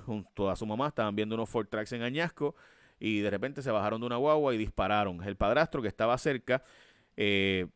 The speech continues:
básicamente las dejó allí y se fue, y pues, este, lo arrestaron por poseer un arma de fuego sin las debidas protecciones, sin los debidos permisos, debo decir. Hay una noticia que, aunque no es nueva, he querido comentar con ustedes muchas veces, eh, y termino con esto.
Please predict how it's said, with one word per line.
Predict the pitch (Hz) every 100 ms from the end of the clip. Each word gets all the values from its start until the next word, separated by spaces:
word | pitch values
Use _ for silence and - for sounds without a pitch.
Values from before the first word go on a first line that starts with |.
| _ _ _
básicamente | 101 104 117 120 120
las | 117 110
dejó | 110 123
allí | 139 143 160 -
y | 101
se | 139
fue, | - 156 180 - _ _ _ _ _ _ _ - - _
y | 117
pues, | - 107 101 101 92 - -
este, | 101 -
lo | 101
arrestaron | 101 92 127 127 120
por | 113 107
poseer | 107 98 95
un | 101
arma | 104 104 104
de |
fuego | 101 101 101 101 101 - - - - -
sin | - 123 123 120
las | 101
debidas | 95 98 104
protecciones, | 101 95 95 - 110 104 101 - -
sin | 113 107
los | 104
debidos | 98 107 110
permisos, | 104 101 101 87
debo | 90 87
decir. | 82 - - - - - - _ _ _ -
Hay | 165 208
una |
noticia | 214 208 214 180 165 165 - -
que, | 127
aunque | 117 123 123
no |
es | 165
nueva, | 175 175 160
he | 131
querido | 139 151
comentar | 147 143 147 139
con | 139
ustedes | - 143 139
muchas | 139 147
veces, | 135 147 139 120 - -
eh, | 104 101 101 92
y | 104
termino | 104 113 127
con | 135
esto. | 143 131 - 117